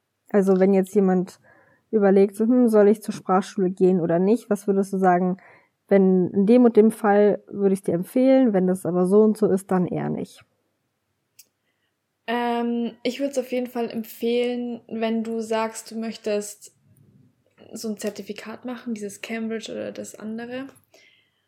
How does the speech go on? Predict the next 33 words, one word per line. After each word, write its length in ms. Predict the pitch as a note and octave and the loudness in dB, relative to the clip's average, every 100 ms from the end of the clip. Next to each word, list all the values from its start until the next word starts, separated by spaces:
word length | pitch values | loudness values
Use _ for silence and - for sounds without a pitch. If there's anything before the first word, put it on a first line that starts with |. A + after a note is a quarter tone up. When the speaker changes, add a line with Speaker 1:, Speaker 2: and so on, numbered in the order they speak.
| _ _ - | _ _ -6
Speaker 1:
Mhm. 340 | G#3+ G#3+ A3 A3 | -2 0 0 -2
Speaker 2:
ähm, 440 | A3 A3 A3 A3 - _ _ _ _ _ _ _ _ _ _ - | -6 -8 -10 -12 -16 _ _ _ _ _ _ _ _ _ _ -6
dann 360 | G3+ G#3+ - | -4 -4 -6
brauchst 400 | A3+ A3 A3 A3+ | -8 -2 -2 -2
du 40 | A#3+ | -6
die 120 | A#3 | -6
Schule 240 | A3+ B3 B3 | -8 -8 -6
ja 220 | B3 A#3 | -4 -6
auch 100 | A#3 | -10
auf 160 | A#3 | -12
jeden 160 | B3+ B3 | -10 -10
Fall. 300 | A#3 C4 C4+ | -10 -12 -10
Also 220 | - G#3+ G#3 | -8 -8 -6
da 140 | G3+ | -8
kommst 260 | G3+ G#3 - | -10 -14 -12
du 40 | |
nicht 120 | G#3 | -14
drum 160 | - G#3 | -14 -12
rum. 280 | A3+ B3+ D4+ _ _ _ _ _ _ _ _ _ _ _ _ _ _ - | -8 -8 -12 _ _ _ _ _ _ _ _ _ _ _ _ _ _ -10
Ähm, 320 | G#3+ A3+ A3+ | -6 -4 0
Speaker 1:
Mhm, 220 | A3+ A#3 | 0 2
wobei 240 | A3 G#3 G#3+ | 4 6 6
Speaker 2:
den 60 | |
Speaker 1:
man 160 | G#3+ G#3+ | 6 4
noch, 140 | A3 - - - _ _ _ _ - | 2 -2 -20 -20 _ _ _ _ -4
ganz 220 | G3 G#3+ | -2 0
kurz, 200 | A#3 A3+ | -4 -4
ich 100 | - | -4
möchte 260 | G3+ A3 | -2 2
noch 160 | G#3 F#3+ | 2 4
<laughs> 0 | |
ganz 160 | G#3+ A3+ | 2 4
kurz 200 | A3+ | 2